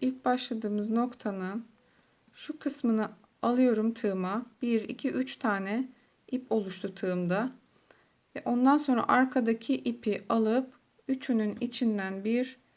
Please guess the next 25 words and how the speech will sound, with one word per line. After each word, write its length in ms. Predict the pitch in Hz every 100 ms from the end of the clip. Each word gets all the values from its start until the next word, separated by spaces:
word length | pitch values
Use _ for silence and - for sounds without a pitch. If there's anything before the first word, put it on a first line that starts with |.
| _ _ _ _ _
geçiriyorum. 680 | 233 226 226 202 180 170 170 - _ _ _ _ _ _ _ - _ _ _ _ _ _ _ _ _ _ _ _ _ _ _ _ _ _ _ _ _ _ _
Bu 60 | -
kısımda 420 | - - 269 247
pek, 360 | 254 254 - _
pek 260 | 262 262
belli 240 | 254 254 247
olmasa 420 | 254 247 226 214
da 140 | 233
diğer 260 | 254 254 240
sıralarda 800 | 233 220 202 196 190 202 262 311 - _ _ _
belli 240 | 269 254
olacaktır 600 | 247 226 233 233 - 190
gizli 300 | 196 196 196
birleştirme 600 | 196 190 185 - 185 190 196
yerimiz. 500 | 170 165 165 - - _ _ _ _ _ _ - _ _ _ _ _
Şimdi 180 | - 269
ilk 180 | 330 320
sıramızı 600 | - 269 240 226 240 254
bu 60 | 311
şekilde 440 | 254 233 240 262
tamamladık. 580 | 277 269 220 190 175 220
Artık 380 | - 254 254 254
bu 120 | 254
tığımı 400 | 254 254 240 240
bırakabilirim. 800 | 247 247 240 233 226 196 185 226